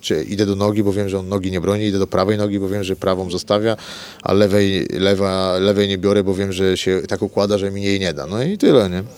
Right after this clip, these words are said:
To, to jest, to jest już taktyka, nie? I, i, no, i czasami ona jest zgubna, czasami nie. No to, to jest druga sprawa. Czy, to inaczej. Czy ułożyłem dobrą taktykę, czy albo wybrałem dobrą taktykę, czy złą, no to też się okazuje w czasie walki, nie?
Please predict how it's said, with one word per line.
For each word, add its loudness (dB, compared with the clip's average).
To, -4
to 2
jest, 0
to 8
jest 4
już 6
taktyka, 0
nie? -4
I, 4
i, 6
no, 4
i 0
czasami 6
ona 6
jest 4
zgubna, 2
czasami 0
nie. 6
No -4
to, -4
to 2
jest 2
druga 4
sprawa. 0
Czy, -4
to 0
inaczej. 0
Czy -2
ułożyłem 4
dobrą 2
taktykę, 0
czy -2
albo 0
wybrałem 2
dobrą 2
taktykę, -2
czy -2
złą, 2
no -4
to -8
też 0
się 0
okazuje 0
w -10
czasie -4
walki, -4
nie? -16